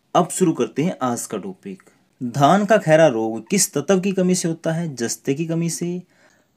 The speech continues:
आम्रपाली किन दो आम की प्रजातियों का संकरण है? ये है दशहरी और नीलम। एलोवेन मोजेक बीमारी है भिंडी की। पीताम्बरी प्रजाति है सरसों की।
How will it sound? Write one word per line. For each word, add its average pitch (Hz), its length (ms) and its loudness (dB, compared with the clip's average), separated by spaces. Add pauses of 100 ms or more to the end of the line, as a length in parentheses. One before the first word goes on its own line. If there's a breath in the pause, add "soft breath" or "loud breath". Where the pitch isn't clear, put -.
(140)
आम्रपाली 139 720 2 (140)
किन 214 200 0
दो 214 120 2
आम 180 300 0
की 233 140 -4
प्रजातियों 135 540 0
का 190 80 0
संकरण 120 500 -4
है? 98 380 -16 (580)
ये 143 160 2
है 156 380 -6
दशहरी 127 680 -6 (180)
और 151 120 -6
नीलम। 104 420 -4 (1200)
एलोवेन 190 400 2
मोजेक 127 440 0
बीमारी 110 380 -4
है 127 160 -10 (180)
भिंडी 110 400 -6
की। 175 360 -12 (560)
पीताम्बरी 190 540 2
प्रजाति 160 500 -4
है 165 100 -6
सरसों 123 480 -8
की। 180 340 -12